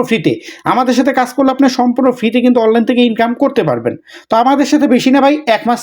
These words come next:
কাজ করে দেখেন যে দুই এক টাকা ইনকাম করতে পারেন কিনা। যদি কাজ করে, যদি দুই এক টাকা ইনকাম করতে পারেন তাহলে আমাদের সাথে থাকবেন, আর যদি না পারেন তাহলে ভাই লিভ নিয়ে চলে যাবেন, কারণ আপনি তো শুধু শুধু আমাদের চ্যানেলে পড়ে থাকবেন না, তাই না? তো আমাদের সাথে এখানে অসংখ্য ভাইরা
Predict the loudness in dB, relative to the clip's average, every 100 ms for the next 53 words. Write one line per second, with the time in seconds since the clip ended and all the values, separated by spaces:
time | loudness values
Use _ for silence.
0 | -2 -4 0 0 0 0 0 0 -2 -10
1 | -4 -2 2 0 0 -4 -2 -4 -2 -2
2 | -2 0 0 0 2 2 0 -2 -2 -2
3 | 0 0 0 -2 -2 0 0 0 -2 -2
4 | -2 -2 -2 -2 0 0 2 2 2 0
5 | 0 -2 -4 -2 -2 0 -2 -4 -14 -8
6 | -2 0 2 4 4 2 2 2 2 2
7 | 2 0 -2 -2 0 2 2 0 0 0
8 | 0 -2 -2 -2 -2 -2 -2 -2 -2 -2
9 | -2 -2 0 0 0 0 0 0 -2 0
10 | 2 2 2 -4 -14 -2 0 2 2 2
11 | 0 0 2 0 0 0 0 2 0